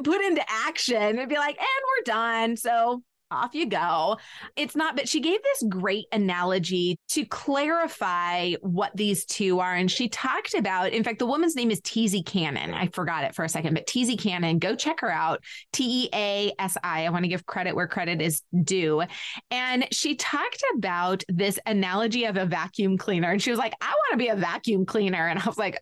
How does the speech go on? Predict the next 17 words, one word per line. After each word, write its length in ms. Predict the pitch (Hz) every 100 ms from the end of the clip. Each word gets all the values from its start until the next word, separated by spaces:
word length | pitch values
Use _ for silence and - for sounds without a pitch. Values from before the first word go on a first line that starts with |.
| 190
"Okay, 500 | 269 - 196 101 165 -
<laughs> 1040 | 247 - - - - - - - - - -
what 320 | 160 196 330
are 60 |
you 160 | 415 381
talking 320 | 302 208 185
about 240 | 190 175 170
here?" 340 | 185 180 170 - _ _ _ _ -
And 160 | 254 269
she 100 | 330
was 120 | 311
talking 360 | - 311 466 480
about 420 | 254 185 180 185
what 140 | 240 403
is 100 | 523
the 120 | 262
reason 880 | 165 175 220 294 185 143 156 202 285